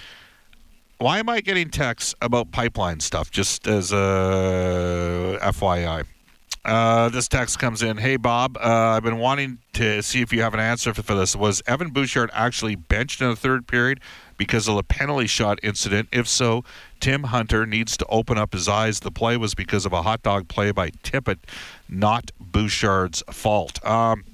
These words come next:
I'm not sure. Was there a clarification after the game as to why Bouchard saw his minutes, uh, get lessened? I mean, the team was up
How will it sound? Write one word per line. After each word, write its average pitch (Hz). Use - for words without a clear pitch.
I'm 190
not 254
sure. 170
Was 117
there 123
a 113
clarification 156
after 127
the 123
game 110
as 110
to 104
why 107
Bouchard 117
saw 110
his 92
minutes, 110
uh, 110
get 110
lessened? 113
I 107
mean, 104
the 87
team 120
was 104
up -